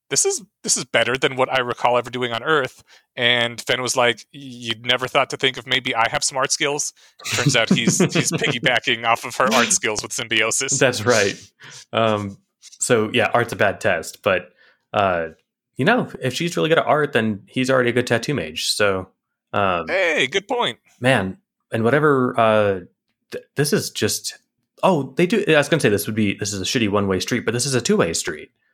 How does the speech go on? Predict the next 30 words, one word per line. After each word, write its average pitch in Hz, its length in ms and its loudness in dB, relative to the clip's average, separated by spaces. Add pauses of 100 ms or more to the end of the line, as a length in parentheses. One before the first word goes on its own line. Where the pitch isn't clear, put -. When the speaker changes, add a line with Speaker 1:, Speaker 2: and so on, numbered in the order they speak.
(220)
Speaker 2:
I 117 80 0
mean, 110 340 0 (420)
I 120 80 0
don't 170 140 0
know 156 100 4
what 151 180 2
the - 80 2
feedback 147 440 0
cycle 98 300 0
looks 92 260 -4
like, 87 380 0
but 95 240 2 (120)
if, 107 440 2 (420)
you 113 80 -2
know, 85 320 -4 (380)
um, 98 280 2
Amaryllis 120 400 2
has 104 120 -2
a - 40 0
twenty 101 380 0
in 90 80 0
art 92 400 -2 (360)
and 95 300 0
Fenn 120 320 2
has 101 220 2
a 95 40 -4
thirty 120 280 2
in 92 100 2
art, 87 400 -4 (420)
does 98 360 0